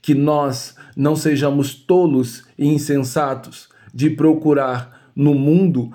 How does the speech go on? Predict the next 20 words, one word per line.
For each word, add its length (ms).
aquilo 440
que 140
só 380
poderemos 960
encontrar 560
em 140
Deus. 480
Proteção, 800
consolo 720
e, 100
acima 380
de 120
tudo, 300
salvação. 680
Que 80
a 80
sua 300
vida 500
esteja, 720
é, 540